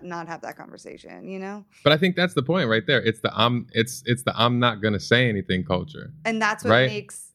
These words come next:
Speaker 1: and you can go to bed and not say anything and it's fine.
Speaker 2: But there's a large, and that's the thing, it's twofold. It's,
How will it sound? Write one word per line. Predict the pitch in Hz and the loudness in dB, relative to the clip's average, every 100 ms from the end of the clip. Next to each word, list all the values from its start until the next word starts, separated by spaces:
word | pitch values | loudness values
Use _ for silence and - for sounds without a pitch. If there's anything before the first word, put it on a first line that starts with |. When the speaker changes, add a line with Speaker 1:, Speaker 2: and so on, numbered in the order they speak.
| _ | _
Speaker 1:
and | 226 | -6
you | 233 | -4
can | 240 214 | -6 -4
go | 220 | -2
to | 254 | 0
bed | 247 247 240 | 0 0 -2
and | 208 | -6
not | 202 220 | -10 -8
say | 262 | -8
anything | 247 226 196 196 | -6 -8 -10 -10
and | 196 | -10
it's | 190 | -12
fine. | - 277 - 165 | -8 -8 -8 2
Speaker 2:
But | 131 | 2
there's | 131 147 | 4 2
a | 131 | 4
large, | 131 170 - | 4 2 0
and | - 127 | 2 4
that's | 151 | 2
the | 143 | 0
thing, | 147 147 | 0 0
it's | 127 | 0
twofold. | - 175 180 107 98 95 - | 2 2 4 2 2 -2 0
It's, | 107 - - | 0 0 -10